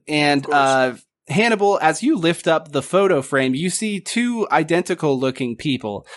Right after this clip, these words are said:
Speaker 1: um, that have the, that seemingly look like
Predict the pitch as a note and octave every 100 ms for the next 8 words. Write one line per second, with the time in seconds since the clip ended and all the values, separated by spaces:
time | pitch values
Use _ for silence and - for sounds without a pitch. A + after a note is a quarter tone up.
0 | - C3+ C3+ B2+ C3 C#3+ C3+ A#2+ D3+ C#3+
1 | C#3+ C3+ B2+ A#2 C3 C#3 - _ _ -
2 | G#3+ G#3+ G3+ F3+ D3+ D3 C#3 D3+ C3+ B2
3 | A#2+